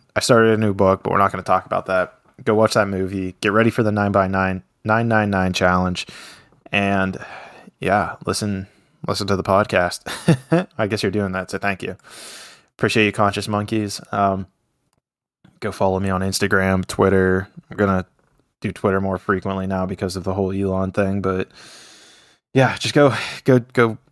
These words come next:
just go watch the movie, I guess. Um, yeah, I need to ho-, bring myself back to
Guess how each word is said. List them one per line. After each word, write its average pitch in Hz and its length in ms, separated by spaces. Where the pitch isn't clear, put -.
just - 260
go 101 380
watch 95 240
the 92 60
movie, 92 300
I 90 60
guess. - 440
Um, 95 460
yeah, 101 180
I 98 80
need 101 140
to 95 100
ho-, 101 260
bring 110 140
myself 104 360
back 98 260
to 95 340